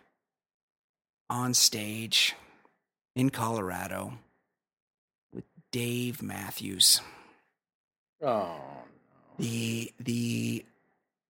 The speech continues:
Speaker 1: worst, uh, uh, uh, uh, I, I don't even wanna say his music is the worst because his music is so innocuous and so uninteresting that he's basically the Tim Kaine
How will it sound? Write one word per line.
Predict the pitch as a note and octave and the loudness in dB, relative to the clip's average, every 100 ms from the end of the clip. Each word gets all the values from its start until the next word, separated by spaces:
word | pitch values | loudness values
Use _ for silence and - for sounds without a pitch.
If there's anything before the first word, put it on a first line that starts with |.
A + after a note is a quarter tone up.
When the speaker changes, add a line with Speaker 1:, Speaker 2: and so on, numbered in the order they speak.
| _ _ _ _ _ _ _ _ _ _ _ - | _ _ _ _ _ _ _ _ _ _ _ -8
Speaker 1:
worst, | C3 C#3 D3 D3 C#3+ - - | 0 6 8 8 8 8 8
uh, | C3 A#2 | 4 4
uh, | A#2 - G#2 | 2 -2 -2
uh, | G2+ - | -4 -4
uh, | A2 - _ _ _ _ - | -4 -6 _ _ _ _ 4
I, | D3+ | 6
I | D#3 | 8
don't | G3 G#3 | 8 10
even | G#3 G3 F3 | 10 10 10
wanna | D3+ | 10
say | - - - C3+ C#3 C#3 | 10 10 10 8 8 6
his | C3+ B2 A2 | 2 0 2
music | A2+ B2+ C#3+ D#3+ | 4 8 8 6
is | D#3 | 4
the | D3+ | 6
worst | D3+ E3 - | 6 6 4
because | C#3 - C3+ - | 0 0 0 0
his | C3 A#2+ C3 | 0 0 2
music | C#3+ E3 E3 C3 A2+ | 6 8 8 6 4
is | - | 6
so | - C3 C3 - - _ _ _ - | 6 6 2 0 -10 _ _ _ -4
innocuous | A2+ G#2+ A2 A2 G#2 F2+ - - - - - - - - - | 0 0 0 -2 -4 4 8 8 8 4 -4 -20 -20 -20 -12
and | C#3 | 2
so | - - C3+ B2+ - | 6 8 6 2 0
uninteresting | A#2+ A#2 A#2+ - G#2+ - F#2 - - - _ _ _ _ _ _ _ _ _ _ _ _ | 0 2 2 4 6 4 2 -12 -18 -20 _ _ _ _ _ _ _ _ _ _ _ _
that | D3 - | 4 4
he's | D#3+ F#3 F3+ | 4 6 6
basically | - F#3+ - - D#3 C#3 C3 | 8 10 8 6 6 6 6
the | A#2+ C3 | 4 2
Tim | - - D#3 D3 | 4 4 4 0
Kaine | - - D3 C#3 G#2 F2 | -2 0 4 4 2 -4